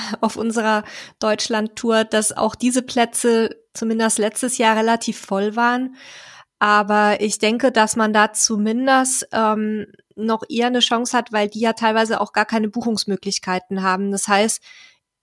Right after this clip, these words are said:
ich kann zwar selber auch nicht buchen, aber andere eben, äh, können mir auch den Platz nicht wegschnappen vorher. Also man hat auf kleinen Plätzen häufig spontan auch noch bessere Chancen, da irgendwie unterzukommen.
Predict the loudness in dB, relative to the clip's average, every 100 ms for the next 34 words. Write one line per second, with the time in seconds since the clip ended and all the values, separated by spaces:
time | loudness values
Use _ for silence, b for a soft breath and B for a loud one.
0 | -2 0 4 2 2 2 4 4 4 2
1 | 2 0 -2 0 -2 2 0 0 -8 _
2 | _ -2 2 2 2 0 -2 -2 0 0
3 | 0 -4 -6 _ _ _ _ -2 0 0
4 | 0 0 2 0 0 -2 -2 -4 -4 -2
5 | -2 -4 -4 -4 -4 -4 -2 0 0 -2
6 | -4 -4 -2 0 2 0 -2 B B B
7 | B -6 0 0 2 0 -2 -2 -2 2
8 | 2 4 0 -2 0 -2 0 0 0 0
9 | -2 0 -2 0 -2 0 0 -2 -4 -4
10 | -4 -4 -4 -2 -2 -4 -6 -8 -6 -6
11 | -6 -6 -6 -8 -6 -6 -4 -6 -8